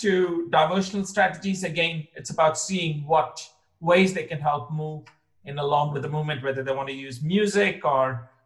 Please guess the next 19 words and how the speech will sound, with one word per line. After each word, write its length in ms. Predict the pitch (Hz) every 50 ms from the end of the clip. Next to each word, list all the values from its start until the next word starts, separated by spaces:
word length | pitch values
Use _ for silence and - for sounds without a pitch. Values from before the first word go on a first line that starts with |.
| _ -
whether 220 | 135 127 143 131
they 100 | 131 139
allow, 480 | 135 135 135 131 131 127 120 120 117 - _ _ _ _ -
uh, 80 | 127 127
walking 380 | 135 151 143 - - 151 135
in 180 | 131 135 135 143
nature 720 | 151 156 156 165 160 165 - - 190 175 160 151 143 135 135
or 160 | 139 - 139
even 200 | 139 131 131 131
just 420 | 127 135 127 - - - - _ _ -
looking 320 | 185 208 220 240 208 196
out 240 | 180 196 214 208 180
into 220 | 160 147 120 156
the 80 | 139 135
plain 340 | 120 - 147 143 143 139 -
sky 420 | - - - 165 151 139 135 131
or 140 | 123 120 117
the 100 | 120 127
sea, 320 | 123 - 165 151 143 135